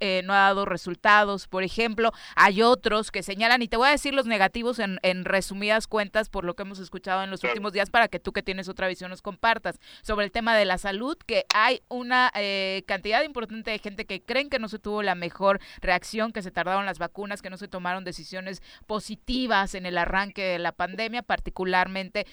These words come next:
Speaker 1: ya sabes, el tema de Gatell y, y minimizar un poco la, la situación.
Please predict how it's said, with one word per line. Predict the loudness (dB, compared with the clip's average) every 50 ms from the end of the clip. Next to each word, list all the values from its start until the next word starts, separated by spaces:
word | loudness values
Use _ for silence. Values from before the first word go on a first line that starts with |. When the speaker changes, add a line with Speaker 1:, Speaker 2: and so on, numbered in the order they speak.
| -16 -6 -2
Speaker 1:
ya | -2 0
sabes, | 0 0 0 0 0 -2 -4 -8
el | -10 -10
tema | -8 -4 -4 -2
de | -2 -2
Gatell | -4 -4 -4 -4 -4 -4 -4 -4 -6 -6
y, | -8 -10 -10 -10
y | -10 -10 -8
minimizar | -8 -10 -10 -10 -12 -10 -6 -4 -4 -4 -4
un | -6 -8
poco | -6 -6 -6 -4 -4 -2
la, | 0 0 2 2 2 0 -2 -4 -4
la | -4 -4 -4
situación. | -4 -6 -10 -8 -4 -4 -4 -4 0 0 0 0 0 -2